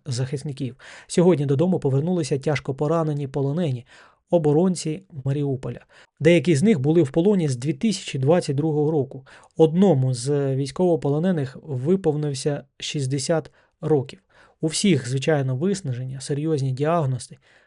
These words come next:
втрати ваги, але найголовніше те, що вони повернулися додому. І це, на жаль, болюче нагадування, що кожен день свободи коштує нам життя українців. Ось такий вийшов день. Росія тисне на всіх фронтах: військовому,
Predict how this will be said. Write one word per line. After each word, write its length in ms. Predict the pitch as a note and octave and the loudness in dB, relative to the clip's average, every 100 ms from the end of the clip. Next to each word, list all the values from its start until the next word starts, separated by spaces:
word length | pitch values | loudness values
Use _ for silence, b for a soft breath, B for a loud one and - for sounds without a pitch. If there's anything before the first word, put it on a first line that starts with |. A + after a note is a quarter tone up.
| b | b
втрати 460 | - - D#3 C#3 C3 | -8 0 2 2 -2
ваги, 420 | C3 C3 F#3 F3+ _ _ _ | -2 0 0 -4 _ _ _
але 220 | D3 C3+ | -2 0
найголовніше 680 | C3+ D#3 E3+ F#3 G3 F#3+ C#3 | 0 -2 0 0 2 0 0
те, 120 | D3+ | 0
що 180 | C#3 C#3+ | 0 -2
вони 180 | C#3 C3+ | -2 -2
повернулися 760 | C#3+ C#3+ D3+ E3+ C#3+ C3+ C#3 b b b b | -2 -2 -2 -2 -2 -4 -10 b b b b
додому. 400 | C#3+ - C3+ A2+ - b b b b b b - | -2 0 0 -4 -14 b b b b b b -6
І 100 | E3+ | -2
це, 180 | F#3+ | 2
на 100 | F3+ | 2
жаль, 180 | D3+ D#3 | 4 4
болюче 440 | C#3+ E3 D3 C3 C3 | 4 2 0 -2 -2
нагадування, 560 | C3+ E3+ D#3 D3 C3+ | 2 2 2 2 -4
що 200 | C3 C#3+ | -6 -6
кожен 360 | C3+ C#3+ C3 B2+ | -2 0 0 0
день 200 | C#3+ B2 | -2 -2
свободи 720 | - D3+ D3+ B2+ D3+ F#3 C3 | -6 -4 -2 0 0 0 -2
коштує 500 | C3 D#3+ D3 D3+ C3+ | -2 -2 -2 -2 -2
нам 240 | B2+ A#2+ - b b b - | -4 -10 -16 b b b -10
життя 560 | A#2+ C#3+ - D3 B2 - _ | -8 -8 -6 -6 -6 -14 _
українців. 580 | C#3+ C3+ C#3+ A#2+ A#2 - _ _ _ B B B B | -8 -4 -2 -4 -8 -18 _ _ _ B B B B
Ось 140 | G3 G3 | 0 4
такий 260 | G3+ D#3 | 4 4
вийшов 540 | C#3 C#3 F3 E3 D#3 C#3 | 2 2 2 2 0 2
день. 320 | E3+ G3 D3 | 2 2 2
Росія 360 | D3+ C3 D#3+ | 0 2 2
тисне 340 | C#3 E3 C3 C3+ | 2 0 -2 -6
на 80 | C3 | -6
всіх 220 | - C3 | -8 -8
фронтах: 520 | C#3+ D3 F3 F3+ C3 | -6 -2 0 0 -2
військовому, 680 | C3+ - F#3+ F3+ D3 C3+ | -6 0 2 2 0 -6